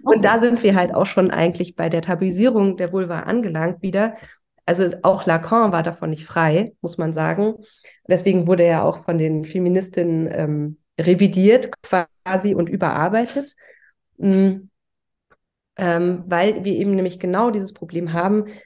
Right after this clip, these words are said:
Speaker 1: dass, äh, die Vulva als so eine Art Leerstelle in unserer Kultur existiert. Ja? Also es, ähm, gibt, äh, eigentlich das äußere sichtbare Genital, von dem wir hier ja die ganze Zeit sprechen,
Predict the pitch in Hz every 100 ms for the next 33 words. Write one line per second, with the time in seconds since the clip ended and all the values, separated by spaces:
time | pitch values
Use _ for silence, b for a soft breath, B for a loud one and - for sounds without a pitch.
0 | _ - 180 180 - 170 165 160 165 165
1 | 170 165 220 269 190 185 214 B B -
2 | 170 185 185 160 165 170 175 - 143 -
3 | 151 151 156 139 - 151 - 147 - -
4 | 156 - - - - 90 - 170 165 165
5 | 170 - - 160 156 165 160 B _ _
6 | - 214 - - _ _ - - - -
7 | - 170 190 185 170 160 - 160 202 269
8 | 254 208 180 262 - 196 180 165 165 165
9 | 160 208 294 196 170 170 175 175 165 165
10 | 165 165 165 160 - 147 - - 165 175
11 | 240 247